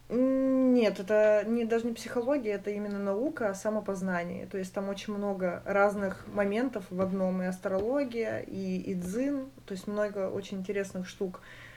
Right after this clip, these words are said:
Вот. И я у неё обучалась, и мы с ней дружим, я её забиваю, и она также,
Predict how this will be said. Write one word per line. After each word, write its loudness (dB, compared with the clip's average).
Вот. -4
И -2
я 4
у 4
неё 4
обучалась, 0
и 0
мы 0
с -10
ней -2
дружим, 0
я 0
её 2
забиваю, 0
и 0
она -2
также, -2